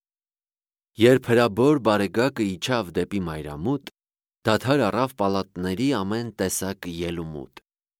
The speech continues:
Աղախինը արագ եկավ, Զալին ասաց. «Շուտ արա, գեղեցկուհին, սրտատրոփ սպասում է քեզ հիմա»։ Դեստան Զալը իսկույն ընկավ Սիրահարի իր ուղին։ Նա քայլում էր, բայց նմանվում ինչ-որ մի բան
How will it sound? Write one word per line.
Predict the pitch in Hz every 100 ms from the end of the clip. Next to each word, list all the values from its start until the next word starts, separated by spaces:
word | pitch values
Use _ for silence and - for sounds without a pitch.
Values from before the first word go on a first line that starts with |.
| _ _ _ -
Աղախինը | 82 92 90 - 156 151 143
արագ | - 85 87 110 92
եկավ, | 90 92 113 123 92
Զալին | 95 95 104 101
ասաց. | 98 120 120 - _ _ -
«Շուտ | - 170 160 147
արա, | 123 92 76 _ _ _ -
գեղեցկուհին, | 127 117 - 131 127 143 147 98 _
սրտատրոփ | - - 143 139 135 147 151 139 -
սպասում | - 123 127 - 139
է | 131 -
քեզ | 107 90 -
հիմա»։ | 95 85 67 - _ _ _ _ _ _ _ _ _ -
Դեստան | 95 - 95 98
Զալը | 82 95 113 117 113 107 107
իսկույն | 98 - 107 110 107
ընկավ | 95 98 101
Սիրահարի | - 92 90 85 85 87 87 -
իր | 87 85 -
ուղին։ | 95 82 82 78 67 64 _ _ -
Նա | 104
քայլում | 110 - 98 104 120 117
էր, | 85 - _
բայց | - 113 123
նմանվում | 113 107 107 101 123
ինչ-որ | 117 107 110 113
մի | 110 104
բան | 95 92